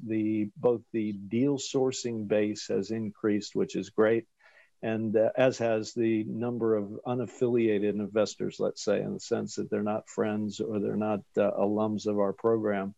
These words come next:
So, so it's kinda cool, because now we can say, since we started in two thousand seven, did a few deals early on,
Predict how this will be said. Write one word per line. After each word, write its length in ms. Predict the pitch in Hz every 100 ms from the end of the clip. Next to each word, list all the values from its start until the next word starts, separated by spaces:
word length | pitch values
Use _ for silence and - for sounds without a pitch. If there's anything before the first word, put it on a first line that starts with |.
| _ - - _
So, 260 | - 120 117
so 320 | - 123 117
it's 320 | 120 - 107
kinda 260 | - 165 185
cool, 240 | - 110
because 380 | 107 117 113 107
now 180 | 117 131
we 140 | 127
can 160 | 113 113
say, 500 | - 117 113 110 113
since 300 | - 117 101
we 100 | 110
started 380 | 104 120 120 113
in 100 | 107
two 180 | - 117
thousand 460 | - 110 107 117
seven, 460 | 101 123 117 113 107
did 160 | 113
a 40 | 110
few 240 | - 117
deals 460 | 110 117 113 107 101
early 380 | 123 120 117 113
on, 440 | 120 120 110 104